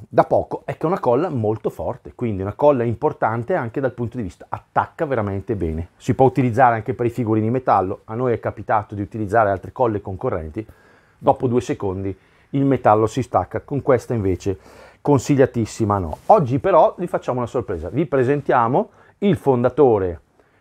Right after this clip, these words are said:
Danilo Casu, che è il fondatore di Colle ventuno e l'abbiamo intervistato per voi. Adesso vi lascio all'intervista.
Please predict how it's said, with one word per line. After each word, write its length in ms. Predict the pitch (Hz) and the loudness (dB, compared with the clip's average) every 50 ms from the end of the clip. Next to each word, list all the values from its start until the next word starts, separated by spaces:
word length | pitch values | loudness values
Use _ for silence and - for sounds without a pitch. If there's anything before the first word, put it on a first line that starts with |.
| _ _ | _ _
Danilo 560 | - 117 131 123 123 139 185 202 156 139 139 - | -2 2 4 4 4 4 4 4 4 4 4 4
Casu, 480 | 131 101 82 80 87 95 120 175 180 | 2 0 0 0 -2 -2 -2 -2 -2
che 100 | - 135 | 0 0
è 40 | 117 | 0
il 40 | 113 | 0
fondatore 580 | - 160 170 175 180 - 135 123 117 113 123 120 | 0 -4 -2 -2 -2 0 2 2 4 4 4 4
di 200 | 104 113 113 107 | 4 2 0 2
Colle 320 | - - 110 127 120 113 110 | 2 4 4 6 6 4 2
ventuno 600 | 117 113 107 107 117 104 95 95 92 95 - - | 2 0 -2 -2 -4 -4 -4 -4 -6 -8 -10 -4
e 120 | - 190 | -2 0
l'abbiamo 280 | 175 147 135 160 156 139 | 0 2 0 0 -2 -2
intervistato 560 | 120 - 147 127 127 - - - 127 - 131 | -2 -2 -2 -2 -2 -2 -2 -2 -2 -2 -2
per 160 | 107 123 113 | -2 -2 -2
voi. 180 | 98 87 82 95 - | -2 -2 -4 -6 -6
Adesso 340 | - 131 143 165 - - 160 | -6 -6 -6 -6 -4 -4 -4
vi 140 | 139 135 120 | -2 0 -2
lascio 340 | 120 - - - 127 - - | -2 -2 -2 -6 -8 -8 -4
all'intervista. 800 | - 120 117 117 107 - 120 107 101 85 76 - - - - | -4 -2 -2 -2 -2 -2 -2 -2 -2 -4 -6 -8 -12 -18 -18